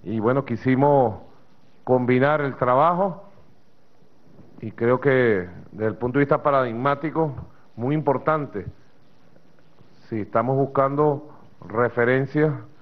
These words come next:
de lo bueno venezolano, que son las referencias que debemos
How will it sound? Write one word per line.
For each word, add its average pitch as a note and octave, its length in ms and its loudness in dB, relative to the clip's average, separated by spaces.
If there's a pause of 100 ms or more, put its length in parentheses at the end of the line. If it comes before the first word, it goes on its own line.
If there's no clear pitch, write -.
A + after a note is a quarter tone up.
(220)
de - 260 -2
lo G2+ 600 2
bueno C#3 400 4
venezolano, G#2 640 0
que - 80 -10
son A#2 220 0
las C#3 100 2
referencias C3 480 -2
que C#3+ 80 0
debemos B2+ 440 2